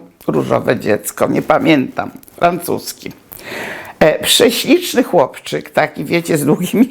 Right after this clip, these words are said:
<laughs> rzęsami, e, w lokach na, na głowie, taki właśnie delikates. E, no, nie miał się łatwo w szkole, bardzo go tam, e, popychano i wyśmiewano się z niego i prowokowano do,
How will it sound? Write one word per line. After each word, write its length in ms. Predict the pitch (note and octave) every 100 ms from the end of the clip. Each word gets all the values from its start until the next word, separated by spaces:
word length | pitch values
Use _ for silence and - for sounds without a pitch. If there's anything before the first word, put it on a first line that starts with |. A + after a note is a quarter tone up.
| G#3
<laughs> 60 |
rzęsami, 760 | A3+ D#3+ D#3+ D#3 D3 C3 C#3+ - - - - - -
e, 340 | D3 C#3 - - D2+
w 200 | C#3+ C#3+
lokach 480 | C#3+ D3 - F3 F3+
na, 260 | D3+ C#3+ -
na 180 | C#3
głowie, 500 | C#3 C3 A#2+ B2+ B2+
taki 380 | B2+ B2+ B2+ D#3
właśnie 440 | C3+ C#3+ D#3 D#3+ D3+
delikates. 1000 | D#3 D#3+ - A#2+ - B2 - - - - - - - - - -
E, 320 | D#3 D3 E3+
no, 80 | F#3+
nie 200 | G3+ F#3
miał 200 | D#3+ D3+
się 160 | -
łatwo 360 | A#2+ - - -
w 80 | -
szkole, 420 | - - A1+ D#2
bardzo 400 | A#2+ G#2+ F2+ A#2+
go 160 | A#2
tam, 380 | A#2 F#2+ - F#2
e, 500 | F2 A2 G2+ F2 G2
popychano 760 | - B2+ - C3+ G#2+ F#2+ A#2 A#2+
i 440 | - A2 A#2+ -
wyśmiewano 680 | A2 A#2+ - A#2+ G#2+ A2 G2
się 140 | B2 A#2
z 120 | G#2
niego 400 | A2 F#2 B2 A#2
i 200 | A2+ G#2+
prowokowano 880 | - - G2 G#2 - G2 F#2+ E2+ F#2+
do, 300 | D2+ E2+